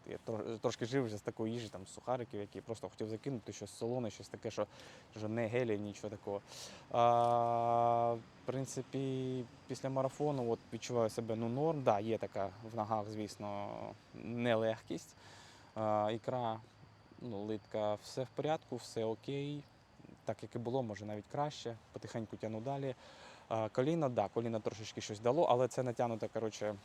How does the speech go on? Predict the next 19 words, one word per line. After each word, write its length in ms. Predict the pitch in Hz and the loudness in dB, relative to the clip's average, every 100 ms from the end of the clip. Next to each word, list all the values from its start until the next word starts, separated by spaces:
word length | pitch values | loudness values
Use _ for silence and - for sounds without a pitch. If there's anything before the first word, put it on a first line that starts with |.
| - - - | -16 -20 -2
квадра, 260 | 160 175 147 | 4 4 4
я 60 | |
думаю. 400 | 127 120 113 107 104 - - - - - - - - - | 2 0 -2 -2 -6 -14 -20 -20 -20 -20 -20 -20 -20 -6
Це 120 | - | 0
я 80 | 117 | 0
зроблю 280 | 113 110 110 | 0 -2 -2
масаж, 420 | 110 147 - - | 0 0 -2 -2
е, 300 | 110 107 107 | -2 0 -2
відпрацюю, 500 | 107 - 110 143 120 | -6 -8 -6 0 0
розмасажую, 500 | 107 104 - 113 123 | 0 -6 -8 -6 -6
все 160 | - | -6
буде 200 | 110 110 | -8 -8
окей. 260 | 104 - 98 - - - - | -10 -8 -10 -10 -20 -20 -14
Бо 160 | 117 113 | -4 0
є 120 | 113 | 0
такий 220 | 113 107 | 0 -2
прикол, 320 | 107 120 - 147 | -6 -4 -2 -2
що, 120 | - | -4
типу, 340 | 101 - 101 | -10 -6 -8